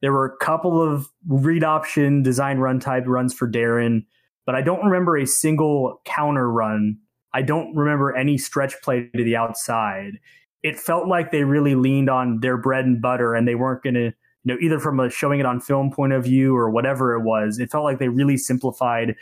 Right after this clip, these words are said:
because they felt like they'd be able to do what they wanted to against Rhode Island. And, you know, on balance with two hundred thirty-one rushing yards, they did. They got the big play.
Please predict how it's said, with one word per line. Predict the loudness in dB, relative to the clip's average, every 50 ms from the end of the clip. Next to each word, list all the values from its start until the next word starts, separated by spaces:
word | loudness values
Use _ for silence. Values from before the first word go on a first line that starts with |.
| -14 _ _
because | -8 -4 -4 -4 -2 -2
they | -2 -2
felt | -2 -2 -2 -2 -2 -2
like | -2 -4 -2 -2
they'd | -2 -2
be | -2
able | -2 0 0
to | 0 -2
do | 0 0 2 2
what | 2 2
they | 0 -2
wanted | 0 0 0 0 0 -2 -2 -4
to | -4 -4 -4 -2
against | -2 -4 -4 -4 -6
Rhode | -6 -4 -2
Island. | -2 -2 -2 -2 -4 -4 -4
And, | -6 -8 -10 -12 _ _ _ _ _ _ _
you | -2 -2
know, | 0
on | 0 0 0
balance | -2 0 0 -2 -2 -4
with | -6 -2
two | 0 0
hundred | 0 2 0
thirty-one | 0 0 0 0 0
rushing | 0 -2 -4 -4 -2 -2
yards, | 0 0 0 -2 -2 -4
they | -4 -2
did. | 0 0 0 0 0 -2
They | -2 -2
got | -4 -4 -4
the | -6
big | -4 -4 -4 -6 -6 -6
play. | _ -2 -2 0 0 0 -2 -4 -6